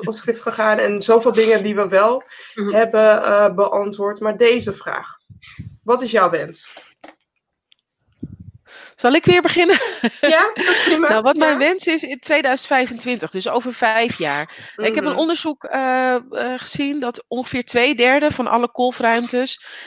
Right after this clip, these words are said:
Speaker 3: niet voldoen aan de
Speaker 1: Mhm.
Speaker 3: richtlijnen.
Speaker 1: Mhm.
Speaker 3: Ehm, dus mijn wens is in vijf jaar tijd om ervoor te zorgen dat twee derde van alle kolfruimtes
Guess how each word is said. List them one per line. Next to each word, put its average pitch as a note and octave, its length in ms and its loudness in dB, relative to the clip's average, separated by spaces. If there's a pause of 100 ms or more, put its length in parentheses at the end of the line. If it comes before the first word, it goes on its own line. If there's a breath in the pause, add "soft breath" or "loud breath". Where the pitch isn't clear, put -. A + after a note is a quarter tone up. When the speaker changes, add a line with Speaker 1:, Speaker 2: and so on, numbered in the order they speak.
(100)
Speaker 3:
niet A3+ 300 -2
voldoen E3 560 -6 (200)
aan F3+ 140 -4
de F#3+ 60 0
Speaker 1:
Mhm. F#3+ 100 0
Speaker 3:
richtlijnen. D3+ 720 -6
Speaker 1:
Mhm. F#3 160 -8
Speaker 3:
Ehm, F3+ 420 -6 (380 loud breath)
dus F#3 140 -4
mijn A3 220 2
wens A#3 320 2
is D4 400 2
in - 160 -8
vijf B3+ 340 0
jaar A#3 220 -2
tijd A3 540 -2
om G#3+ 440 -4 (140)
ervoor G3+ 260 -4
te - 80 -4
zorgen A#3 280 0
dat - 280 -6
twee B3+ 320 2
derde A#3+ 360 2
van G#3 200 -10
alle B3 280 2
kolfruimtes G#3+ 960 -2